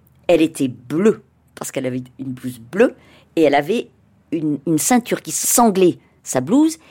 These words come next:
mais elle avait très peu de taille, sa taille était très peu marquée. Et, et de cette femme plate et bleue, qui sentait le propre, ben, sortait et sortit quand même cette magie extraordinaire, à savoir l'alphabet,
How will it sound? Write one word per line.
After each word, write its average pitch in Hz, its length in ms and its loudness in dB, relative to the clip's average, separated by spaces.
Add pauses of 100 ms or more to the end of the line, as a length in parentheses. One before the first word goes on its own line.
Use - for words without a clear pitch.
(180)
mais 170 260 0 (1040)
elle 208 100 4
avait 196 140 0
très - 180 -4
peu 262 180 -6
de 202 80 -8
taille, 165 460 0
sa 175 140 -6
taille 214 240 -4
était 165 120 -10
très - 240 -6
peu 226 140 -6
marquée. 185 480 -6 (760)
Et, 180 220 0 (460)
et 196 60 0
de 190 100 -2
cette 247 240 -4
femme 175 380 -2 (200)
plate 214 360 0
et 151 60 2
bleue, 160 640 -2 (680)
qui - 80 -8
sentait 170 320 0
le 143 80 -4
propre, - 640 -4 (280)
ben, - 120 -10
sortait - 640 -2
et 262 120 6
sortit - 580 -4
quand 160 180 -4
même 196 300 -2 (640)
cette - 240 -10
magie 170 400 -2
extraordinaire, 151 920 -2
à 165 80 -2
savoir 147 380 0
l'alphabet, 165 560 2